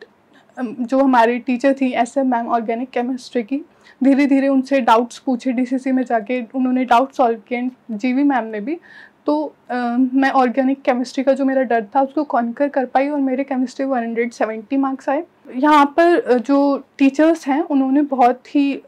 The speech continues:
एक मेंटल support दिया। वीटी सर ने भी interactive sessions लिए बहुत ज़्यादा बच्चों के साथ। वीटी सर ने बहुत सारी tips दी बच्चों को interactive sessions में, उनमें से दो tips से मुझे बहुत ज़्यादा benefit मिला। व-, एक तो था meditation, जो मैंने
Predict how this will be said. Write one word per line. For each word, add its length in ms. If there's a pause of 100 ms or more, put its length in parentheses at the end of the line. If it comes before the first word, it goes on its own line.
(120)
एक 200 (200)
मेंटल 360
support 400
दिया। 280
वीटी 300
सर 120
ने 180
भी 120
interactive 560
sessions 560
लिए 380
बहुत 340
ज़्यादा 260
बच्चों 340
के 100
साथ। 240 (340)
वीटी 280
सर 160
ने 120
बहुत 340
सारी 320
tips 360
दी 100
बच्चों 340
को 120
interactive 480
sessions 520
में, 120
उनमें 320
से 120
दो 200
tips 380 (100)
से 100
मुझे 220
बहुत 240
ज़्यादा 200
benefit 460
मिला। 280 (120)
व-, 220
एक 200
तो 80
था 140
meditation, 680
जो 180
मैंने 340